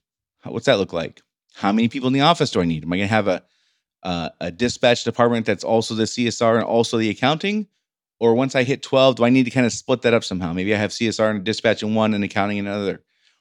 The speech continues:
Or maybe, you know, I need to have three."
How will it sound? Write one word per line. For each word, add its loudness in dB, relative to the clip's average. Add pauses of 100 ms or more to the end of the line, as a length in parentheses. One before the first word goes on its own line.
Or -4
maybe, 2 (600)
you -4
know, -2
I -2
need 0
to -6
have 2
three." -4